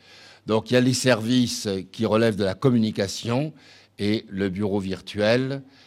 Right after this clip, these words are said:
avec les possibilités de mailing, de chat, de S M S, de calendrier, de carnet d'adresses, de groupe, à titre d'exemple.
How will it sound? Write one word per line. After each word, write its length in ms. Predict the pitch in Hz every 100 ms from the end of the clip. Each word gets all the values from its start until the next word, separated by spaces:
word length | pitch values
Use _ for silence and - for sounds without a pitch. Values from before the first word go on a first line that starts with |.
| _ _ _ -
avec 340 | 95 98 98
les 100 | 101
possibilités 960 | 95 104 - 92 95 98 90 107 101 98
de 580 | 78 90 87 87 85 80
mailing, 1000 | 82 90 90 87 98 107 120 120 123 117 -
de 200 | 87 87
chat, 500 | - - 101 107 110 - 90
de 220 | 95 95
S 220 | 92 98
M 180 | 87 92
S, 420 | 104 110 - -
de 120 | 90 101
calendrier, 800 | 101 95 95 87 90 90 104
de 80 | 98
carnet 340 | - 98 92 87
d'adresses, 640 | 90 82 87 104 107 -
de 100 | 87
groupe, 460 | 73 90 110 120 - _ _ _ _ _ - - -
à 100 | -
titre 180 | 90 101
d'exemple. 520 | 101 76 98 - -